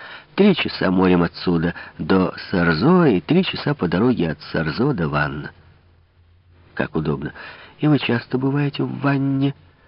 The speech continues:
Ведь до епископства так близко». «Да, раз в неделю. Э, подождите, я захвачу с собой план».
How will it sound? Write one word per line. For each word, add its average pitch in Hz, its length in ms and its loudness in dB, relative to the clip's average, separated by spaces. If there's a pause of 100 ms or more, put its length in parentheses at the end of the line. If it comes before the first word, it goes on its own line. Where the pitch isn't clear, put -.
(640)
Ведь 87 320 0
до 87 100 0
епископства 104 960 -2 (220)
так 90 180 2
близко». 98 540 -2 (680)
«Да, 175 260 4
раз 139 200 4
в 120 80 -2
неделю. 85 420 2 (460)
Э, - 420 -6
подождите, - 560 -6
я 71 220 -6
захвачу 76 440 -4
с - 160 -10
собой 73 280 -4
план». 67 320 -6